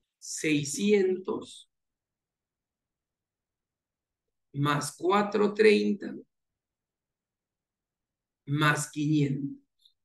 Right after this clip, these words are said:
Eso da mil quinientos treinta. Ya está. Esa es la uno.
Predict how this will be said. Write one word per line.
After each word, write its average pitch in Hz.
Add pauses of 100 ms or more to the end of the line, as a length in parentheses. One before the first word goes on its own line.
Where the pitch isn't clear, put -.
(2750)
Eso 196
da 208
mil 180
quinientos 156
treinta. - (3250)
Ya -
está. - (460)
Esa 185
es 165
la 156
uno. 135